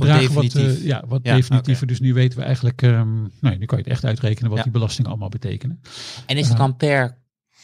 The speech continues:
Speaker 3: jaar?
Speaker 1: Dat is, dat is op jaarbasis.
Speaker 3: Oké.
Speaker 1: Beide op jaarbasis, ja.
Speaker 3: Om even je vergelijking, eh, te geven, ik moet er even goed induiken. Maar ik heb een paar weken geleden naar Shell gekeken. En die had dan over tweeduizend tweeëntwintig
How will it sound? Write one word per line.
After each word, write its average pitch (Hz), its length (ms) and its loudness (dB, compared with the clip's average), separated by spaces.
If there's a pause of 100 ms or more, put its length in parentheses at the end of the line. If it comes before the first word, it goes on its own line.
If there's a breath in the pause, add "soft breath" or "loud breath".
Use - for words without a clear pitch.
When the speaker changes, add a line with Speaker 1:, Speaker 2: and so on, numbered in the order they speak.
Speaker 3:
jaar? 165 540 -2
Speaker 1:
Dat 160 160 4
is, 165 140 -2
dat 151 100 -12
is - 80 2
op 143 80 2
jaarbasis. 104 540 -2
Speaker 3:
Oké. 92 80 -8
Speaker 1:
Beide 127 220 -2
op - 80 -12
jaarbasis, 117 600 -12
ja. 127 180 -6 (180)
Speaker 3:
Om 131 140 -8
even 143 180 -2
je 139 120 -2
vergelijking, 135 800 0
eh, 131 60 -2
te 135 160 -4
geven, 135 200 2
ik 127 60 -2
moet 131 160 -8
er 131 120 0
even 131 160 0
goed 127 200 -2
induiken. 120 460 0
Maar 120 100 -2
ik 123 60 -6
heb 131 120 -6
een - 60 -20
paar 135 160 2
weken 131 180 -2
geleden 127 220 -4
naar 123 120 -2
Shell 139 380 0
gekeken. 156 580 -2 (720 loud breath)
En 131 140 -2
die 131 120 4
had 127 160 2
dan 123 120 -4
over 123 580 -4
tweeduizend 127 1200 2 (680)
tweeëntwintig 135 1200 0